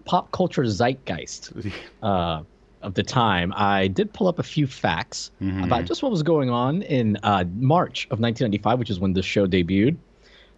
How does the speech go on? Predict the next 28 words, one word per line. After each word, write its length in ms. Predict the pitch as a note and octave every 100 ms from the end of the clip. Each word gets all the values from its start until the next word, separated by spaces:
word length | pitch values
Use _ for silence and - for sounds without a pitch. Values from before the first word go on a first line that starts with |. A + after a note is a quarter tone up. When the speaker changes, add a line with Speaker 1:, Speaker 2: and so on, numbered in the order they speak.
| -
Speaker 1:
Uh, 480 | A2 G2+ F#2+ F2 E2+ - -
do 100 | C3+
you 380 | D3+ G#3+ C4+ C4+ -
remember 440 | F3+ F3 G#3+ D3+
the 100 | A2+
number 280 | A2+ C#3 E3
one 220 | D3+ D3+
song 480 | C#3 - E3 C#3+ G2+ - - -
<laughs> 240 | - -
in 220 | - G#2+ -
March 180 | - -
of 80 | - -
nineteen 260 | G#2+ -
ninety-five? 460 | - - C#3 - A#2 -
Speaker 2:
Oh, 400 | G2+ G#2 G2 F2
I 140 | G2
bet 180 | F#2+ A2
it 80 | G#2+
was 120 | G2+
something 400 | - A#2+ A2+ G2+
terrible. 720 | F2 - A2+ A2+ F2+ F2 F2 E2+
Something 400 | - B2+ A#2+ A#2
probably 480 | C3 A#2+ B2 A2+ G#2+
from 200 | - G#2
Mariah 360 | F#2+ G2+ G#2+ G#2+
Carey, 420 | - A2 A#2+ B2
I 80 | B2+
bet. 460 | B2 C#3 C#3 -